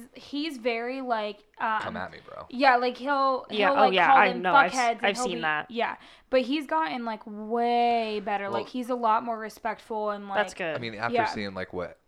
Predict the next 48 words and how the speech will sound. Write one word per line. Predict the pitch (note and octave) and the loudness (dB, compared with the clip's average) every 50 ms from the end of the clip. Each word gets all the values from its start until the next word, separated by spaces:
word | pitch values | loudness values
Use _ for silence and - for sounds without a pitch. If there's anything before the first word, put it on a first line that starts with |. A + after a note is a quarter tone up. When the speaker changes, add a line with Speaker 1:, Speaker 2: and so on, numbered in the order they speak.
| _ _ - | _ _ -8
Speaker 2:
Aaron | D#2+ D#2+ E2 E2 F2 F2+ | -8 -6 -6 -6 -6 -6
went | F#2 F#2+ F2+ - | -8 -8 -10 -10
through | - G2+ F#2+ F#2 F#2 F#2 F#2 F2+ F2+ F2+ | -8 -6 -4 -4 -2 -2 -2 -4 -4 -6
and, | F2+ E2+ | -8 -8
like, | E2+ E2 E2 E2+ - | -8 -8 -8 -10 -12
some | - - F#2+ | -14 -12 -12
of | F#2 E2+ E2 | -10 -10 -12
his | F2 D#2+ - | -12 -16 -16
crew | - - F2 F2 | -16 -14 -12 -12
members | F2 F#2 F#2 F#2+ G2 F#2+ - - | -10 -10 -8 -8 -8 -8 -8 -10
went | G2 F#2 - | -12 -12 -10
through, | - G2+ F#2+ G2 G2 G2 G2 G2 | -6 -4 -2 -2 -2 -2 -2 -4
and | F#2+ F2+ | -6 -6
then | F2+ F2 E2+ E2+ E2+ - - | -8 -10 -10 -12 -16 -16 -12
obviously | F#2 F2 E2 F2 E2+ - - E2 E2 | -10 -10 -8 -8 -10 -10 -12 -14 -14
Demon | D#2 - E2+ E2+ F2 E2+ | -14 -12 -12 -12 -12 -10
House, | E2 E2+ E2+ E2 E2 E2 - - - - - - _ | -8 -6 -6 -6 -6 -8 -10 -14 -18 -18 -20 -20 _
you | - E2+ D#2+ | -16 -14 -12
know, | D2+ D2+ D2+ - _ _ - - | -12 -12 -12 -14 _ _ -10 -6
that | F2 F2+ F2+ - | -4 -4 -4 -4
house | - F#2 F2 E2+ - - | -4 -4 -4 -4 -6 -8
caused | - - E2+ D#2+ D#2+ - - - | -10 -8 -8 -8 -8 -10 -12 -14
him | E2+ D#2+ | -14 -14
to | D#2+ D#2+ D#2 D2+ - | -14 -14 -14 -12 -10
wear | E2 D#2+ D#2+ D#2 | -10 -8 -8 -8
prism | D#2 - - F2+ E2+ E2 D#2+ D#2+ | -10 -10 -10 -10 -10 -10 -12 -12
glasses | - - D2+ D2+ D2+ - - D#3 D#3 - - | -10 -8 -8 -8 -10 -12 -16 -18 -18 -18 -18
now | D3+ D3+ D3+ | -18 -18 -18
because | D3+ D#3+ - - A2 - | -18 -18 -20 -20 -18 -14
he | B3 A#3 | -14 -12
claimed | G#3 G3+ G#3+ A3 | -10 -10 -10 -10
Speaker 1:
Mm-hmm. | A3 | -10
Speaker 2:
that | A3 A3 | -12 -12
he | F#2 | -12
lost | E2 D#2 D2+ D2+ D2+ - | -12 -10 -10 -10 -10 -12
partial | - - D#2+ D2+ - - C#2+ | -14 -14 -14 -14 -14 -18 -18
vision | - D2+ D#2+ - D2+ D2 D2 D2 D2 | -14 -14 -14 -14 -16 -20 -20 -20 _
being | - F#2+ G2+ G2 F2 C#2+ | -10 -10 -8 -8 -10 -12
in | C#2+ C#2 | -16 -18
that | - - - - | -20 -20 -16 -12
Speaker 3:
What | G3+ G#3 | -12 -8
Speaker 2:
house. | G#3 A3+ A#3 - | -6 -6 -6 -4
Speaker 3:
happened | C4 B3 | -4 -6
after | A3+ A3 A3 | -6 -6 -6
he | G#3+ G3+ | -8 -8
touched | - G3 - - - | -8 -10 -12 -12 -12
the | G3+ | -10
doll? | - D#3+ D3+ E3+ F3+ D#3+ D3 D#3+ E3+ | -6 -4 -4 -4 -4 -6 -8 -10 -14